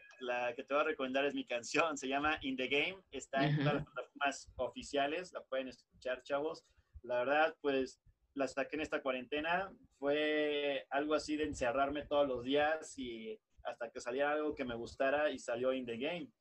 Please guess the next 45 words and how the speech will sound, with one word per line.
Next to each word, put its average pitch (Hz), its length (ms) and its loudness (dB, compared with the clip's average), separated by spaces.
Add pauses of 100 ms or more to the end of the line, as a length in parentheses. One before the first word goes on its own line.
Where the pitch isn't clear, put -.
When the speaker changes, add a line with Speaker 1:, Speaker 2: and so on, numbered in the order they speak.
(380)
Speaker 1:
Ahorita 139 340 0
también 143 280 0
estoy 147 320 2
en 143 100 2
eso 156 400 0
y 147 80 -2
fíjate 151 400 0
que - 100 -8
gracias 143 360 2
a 151 60 2
la 131 200 0
cuarentena 139 480 -2
también 131 260 -2
es 135 140 -8
un 139 100 -8
punto 131 600 -2
grande. 135 480 -2 (360)
He 131 60 2
aprendido 151 400 0
muchas 151 400 -4
cosas 151 240 2
de 139 80 0
producción 131 640 -4 (300)
que 127 80 -2
antes 135 840 0
no 143 500 2
hubiera 139 320 2
podido. 123 640 -4 (260)
Me 135 120 -2
he - 20 2
dedicado 147 460 2
tiempo 135 340 0
a 113 80 -2
mí 139 480 -6
y 127 160 -2
es 143 140 0
algo 156 300 -2
padre. 151 440 2
Les 120 160 -8
digo 147 160 -2
a 151 80 0
toda 156 140 4
la 135 120 4
gente, 143 460 -2
ok, 135 240 -2